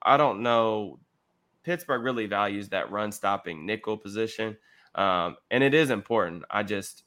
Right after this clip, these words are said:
I don't know that that's worth six million a year. Um, I think you can find that elsewhere, but that's just my opinion on it. I, I would, if, to me, I, I think if we're looking at ways that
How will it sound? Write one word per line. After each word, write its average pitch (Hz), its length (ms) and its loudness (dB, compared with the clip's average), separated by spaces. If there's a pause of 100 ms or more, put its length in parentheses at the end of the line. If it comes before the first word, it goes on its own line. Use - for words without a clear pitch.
(340)
I 120 120 2
don't 113 240 0
know 101 200 0
that 90 180 -6
that's 92 280 -2
worth 90 320 -4
six - 360 -12
million 78 300 -6
a 67 40 -8
year. 67 460 -6
Um, 62 400 -4 (200)
I 98 60 -10
think 98 160 -4
you 95 100 -4
can 85 140 -10
find 78 280 -6
that 65 160 -6
elsewhere, 76 420 -2
but 101 320 6 (920)
that's - 140 6
just 147 140 0
my 127 140 12
opinion 113 360 6
on 113 180 6
it. - 180 0
I, 107 300 8
I 117 200 6
would, 113 320 4
if, 131 220 0 (200)
to 135 120 4
me, 131 340 4
I, 104 200 2
I 104 160 4
think 113 540 -4 (340)
if 113 160 -2
we're 120 140 2
looking 120 400 0
at 104 320 0 (540)
ways 113 480 4
that 104 420 2